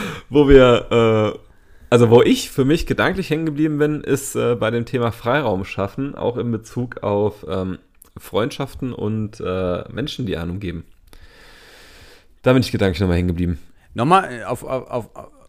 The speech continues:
Speaker 2: Freiraum und ich hab den Rest gar nicht verstanden. Und
Speaker 1: Also
Speaker 2: Menschen?
Speaker 1: Freiraum schaffen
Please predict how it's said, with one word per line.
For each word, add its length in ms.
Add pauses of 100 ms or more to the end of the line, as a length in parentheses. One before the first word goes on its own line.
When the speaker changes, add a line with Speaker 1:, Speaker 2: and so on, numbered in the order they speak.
(120)
Speaker 2:
Freiraum 520
und 160
ich 260
hab 120
den 100
Rest 160
gar 80
nicht 100
verstanden. 320
Und 160
Speaker 1:
Also 140
Speaker 2:
Menschen? 160
Speaker 1:
Freiraum 420
schaffen 440